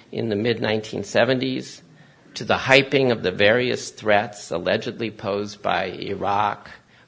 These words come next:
radical Islamists, and Iran after nine eleven.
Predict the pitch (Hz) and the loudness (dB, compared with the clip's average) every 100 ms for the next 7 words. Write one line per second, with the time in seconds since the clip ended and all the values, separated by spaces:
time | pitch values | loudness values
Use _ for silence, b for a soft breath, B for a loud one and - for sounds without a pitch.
0 | - 90 101 107 - 98 - - 107 110 | -8 -4 -2 -4 -4 -6 -6 -10 -2 0
1 | 107 107 - - - - - b b b | 0 -2 -8 -14 -16 -16 -16 b b b
2 | b b _ _ - 90 95 92 90 90 | b b _ _ -4 -4 -4 -6 -6 -8
3 | 95 98 131 139 123 110 113 117 - _ | -8 2 4 4 2 0 -2 -8 -18 _
4 | - 104 - 110 95 95 92 92 80 - | -4 -4 -2 -4 -2 -2 -4 -4 -6 -8